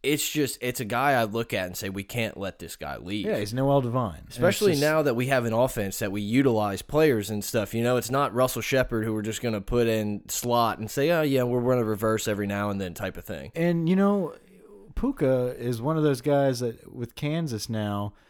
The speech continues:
Speaker 2: um, after the state championship game, they lost to Zachary.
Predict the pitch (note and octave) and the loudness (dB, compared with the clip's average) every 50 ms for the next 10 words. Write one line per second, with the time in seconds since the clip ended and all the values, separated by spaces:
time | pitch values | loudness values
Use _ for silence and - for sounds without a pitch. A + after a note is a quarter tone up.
0 | _ _ _ _ B2+ B2 B2 B2 B2 B2 B2 A#2+ A#2+ A#2+ A#2+ C3+ D#3 D#3 - E3 | _ _ _ _ -2 0 2 2 2 2 2 0 -2 -2 0 0 0 0 0 -4
1 | C#3+ B2+ A#2+ A2+ A2 A2+ A2+ - - C#3+ C3+ - - D#3 D#3+ - C#3+ G#2+ - A2+ | -2 0 0 0 0 -2 -6 -4 -2 -2 -2 -2 -4 -4 -4 -4 -6 -8 -10 -12
2 | G#2 - A2 G#2+ G#2+ G#2 G#2 G#2+ G#2+ G#2+ A2 A2 A2 A2 - - F#2+ F2 A2 G#2+ | -12 -10 -8 -8 -6 -6 -6 -6 -8 -8 -6 -8 -8 -10 -12 -16 -18 -14 -10 -8
3 | A2 A#2 A#2 - - G2 G2 F#2 F2+ | -8 -8 -8 -8 -8 -10 -8 -8 -10